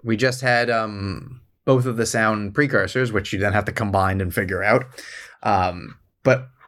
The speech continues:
again, many of the,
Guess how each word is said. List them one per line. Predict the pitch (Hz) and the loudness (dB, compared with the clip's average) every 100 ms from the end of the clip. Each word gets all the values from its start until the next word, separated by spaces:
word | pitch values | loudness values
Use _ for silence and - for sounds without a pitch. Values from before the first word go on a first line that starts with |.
| - | -6
again, | 135 135 131 120 104 - _ _ | 0 2 2 -2 -8 -14 _ _
many | - 131 135 127 | -4 0 2 2
of | 120 101 | 0 0
the, | 110 104 98 92 87 57 - | -2 0 0 -2 -4 -8 -12